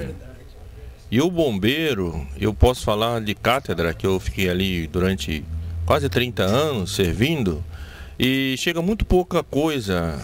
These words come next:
Speaker 2: para o bombeiro, por ser uma tropa aquartelada, e quando ele sai dali, ele sai preocupado com os problemas dele, normalmente tem os seus afazeres particulares, e não fica sabendo de nada. E essa ação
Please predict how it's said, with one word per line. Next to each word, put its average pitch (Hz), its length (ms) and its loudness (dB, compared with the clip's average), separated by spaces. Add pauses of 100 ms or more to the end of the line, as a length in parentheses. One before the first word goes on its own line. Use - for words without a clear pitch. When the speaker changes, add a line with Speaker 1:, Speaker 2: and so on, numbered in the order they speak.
(320)
Speaker 2:
para 113 180 4
o 117 40 0
bombeiro, 95 520 4
por 123 160 2
ser 120 180 2
uma 117 200 2
tropa 101 480 2
aquartelada, 87 1120 0 (580)
e 110 140 2
quando 135 240 2
ele 131 140 0
sai 127 260 2
dali, 120 400 0
ele 165 160 -2
sai 143 180 2
preocupado 113 540 0
com 98 680 2 (380)
os 92 120 0
problemas 107 500 2
dele, 123 300 2
normalmente 104 480 2
tem 101 220 2
os 92 240 0
seus 92 280 2
afazeres 95 840 2
particulares, 123 800 0 (480)
e 208 400 0
não 208 100 2
fica 208 180 2
sabendo 180 360 2
de 226 80 2
nada. 175 280 2
E 180 80 4
essa 196 420 2
ação 131 680 2